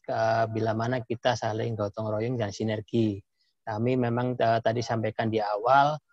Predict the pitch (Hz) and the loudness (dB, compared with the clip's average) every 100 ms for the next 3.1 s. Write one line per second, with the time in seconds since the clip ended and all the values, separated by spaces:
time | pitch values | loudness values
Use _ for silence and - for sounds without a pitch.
0 | _ _ - 113 104 107 104 123 147 - | _ _ -4 0 4 4 6 6 6 2
1 | 113 110 117 117 104 104 110 110 110 110 | -4 -2 -2 -4 -4 -4 -4 -4 -4 -4
2 | - 117 123 101 - 110 113 104 110 110 | -4 -4 -4 -8 -8 -8 -8 -6 -6 -4
3 | 127 | -2